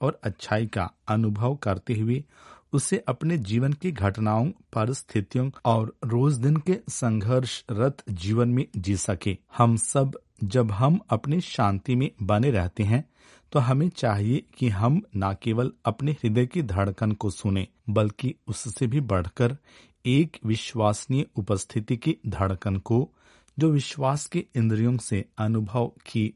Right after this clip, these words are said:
जा सकती है और यह उससे भी अधिक वास्तविक है, मसीह की उपस्थिति जो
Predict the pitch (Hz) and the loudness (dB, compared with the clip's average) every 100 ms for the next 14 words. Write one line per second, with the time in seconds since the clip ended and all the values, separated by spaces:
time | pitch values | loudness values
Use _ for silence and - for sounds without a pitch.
0 | - 95 98 - 101 - - 95 95 _ | -6 0 0 0 -4 -4 -2 -2 -2 _
1 | _ 107 101 - 151 131 - 120 - 147 | _ -2 0 0 -2 -2 -2 -4 -4 -4
2 | 160 123 120 110 95 123 139 - 98 95 | -2 -2 -2 -4 0 -2 -2 -10 0 0
3 | 98 - 104 - 110 98 _ _ _ _ | 0 -2 -4 -2 -4 -4 _ _ _ _
4 | _ - 98 101 - - 127 127 - 156 | _ -6 -2 -2 -4 -2 0 0 0 -2
5 | - 101 - - 104 135 - - 101 123 | -2 -4 -4 -6 -2 -2 -4 -8 0 2